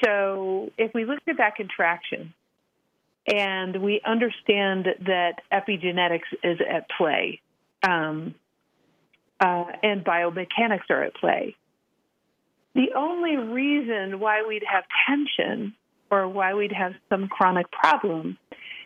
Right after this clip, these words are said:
is because there's a communication or a dance that with life that's out of sync with the way life is trying to direct us. And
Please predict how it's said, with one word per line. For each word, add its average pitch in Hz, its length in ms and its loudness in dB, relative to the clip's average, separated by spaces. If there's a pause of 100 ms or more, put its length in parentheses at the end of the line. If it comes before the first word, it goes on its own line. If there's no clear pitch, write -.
(140)
is 208 240 6
because 233 720 0
there's 226 220 0
a 220 80 0
communication 240 1200 0 (300)
or 202 200 2
a 190 140 0
dance 226 500 0 (400)
that 240 160 2
with 185 300 -6
life 180 320 4 (140)
that's 202 180 0 (100)
out 185 200 0
of 196 100 -8 (220)
sync 202 360 -2
with 208 160 2
the 202 100 2
way 185 280 2
life 185 400 2 (140)
is 190 160 0 (100)
trying 180 260 0
to 185 100 2
direct 190 440 0
us. - 160 -4 (1200)
And 226 1120 0